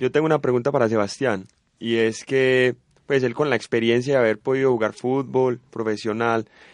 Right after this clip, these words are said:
¿cómo le parece el medio campo del Medellín con la inclusión de, de la Goma Hernández en el medio,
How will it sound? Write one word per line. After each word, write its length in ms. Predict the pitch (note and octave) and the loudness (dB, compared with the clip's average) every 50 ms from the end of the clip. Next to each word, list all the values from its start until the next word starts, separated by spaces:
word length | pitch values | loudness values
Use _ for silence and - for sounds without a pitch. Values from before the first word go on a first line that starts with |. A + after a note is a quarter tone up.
| _ _ _ _ _ _ | _ _ _ _ _ _
¿cómo 340 | - - D3+ D3 D3 D3 C#3+ | -2 0 2 2 4 4 2
le 120 | C3+ B2+ | 2 2
parece 680 | - - B2 A#2 A#2 A#2 A#2 A#2 A2 C3 C3+ C#3 C#3 - _ _ _ _ _ _ _ _ _ _ _ _ _ _ _ - | 2 4 4 4 4 4 2 0 0 0 0 0 -2 -4 _ _ _ _ _ _ _ _ _ _ _ _ _ _ _ -4
el 260 | B2 A#2 A2+ A2+ A#2 | 0 0 0 0 2
medio 320 | A#2+ A#2+ A#2 B2 C3 C#3+ | 2 2 4 4 4 2
campo 320 | - D3 C#3+ C3+ - D3 C3 | 2 0 -2 -2 0 2 2
del 100 | B2 A#2 | 2 2
Medellín 640 | A2+ A2 A2 A2 A2 G#2 A2 A#2 A#2 A#2 A#2+ - _ _ _ _ | 2 0 0 0 -2 -2 -2 -2 -2 -4 -4 -8 _ _ _ _
con 160 | - D3+ D3 | -6 -4 -2
la 60 | C#3 | -2
inclusión 480 | B2 A#2+ - B2 A#2 A2 A#2+ A#2 - - - | -2 -2 -2 -4 -4 -2 -2 -2 -2 -4 -6
de, 480 | - C#3 D3+ D3 C#3 C#3 C3+ C3+ - - | 0 4 4 6 6 6 4 2 0 -2
de 320 | - G#2+ C3+ B2+ A#2 A2+ A2 | -4 -2 0 2 2 2 2
la 140 | A2 A2+ | 2 2
Goma 240 | A2+ A2+ A#2 A#2+ B2+ | 2 2 0 0 0
Hernández 340 | C3 C#3 C#3 C3+ C3+ C3+ B2 | 0 0 0 -2 -2 -2 -2
en 80 | A#2+ A2+ | -2 -2
el 140 | G#2+ G#2+ A#2 | -2 -2 -2
medio, 500 | B2 C3+ C#3+ C#3+ C#3 C#3 C3 B2+ B2+ | -2 0 0 2 2 2 2 0 0